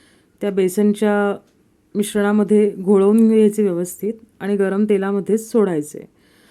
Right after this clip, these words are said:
आणि अगदी मंद गॅसवरती गोल्डन ब्राऊन असे आणि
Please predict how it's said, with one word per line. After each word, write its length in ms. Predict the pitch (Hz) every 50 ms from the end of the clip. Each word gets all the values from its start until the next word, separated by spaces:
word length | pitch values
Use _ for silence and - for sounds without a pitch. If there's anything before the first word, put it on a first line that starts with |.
| _ _ _ _ _ -
आणि 180 | 190 190 202
अगदी 280 | 202 190 185 175 208 254
मंद 260 | 254 254 226 214 214
गॅसवरती 800 | 220 220 220 214 214 214 220 214 190 175 - 185 208 233 226 - _ _ _ _ _ _ - 185
गोल्डन 420 | 190 190 196 190 196 208 226 226
ब्राऊन 300 | 208 190 175 175 175 165 - - _ _ _ _ -
असे 420 | 175 - - 208 190 185 185 - -
आणि 480 | 190 185 185 185 185 185 185 180 -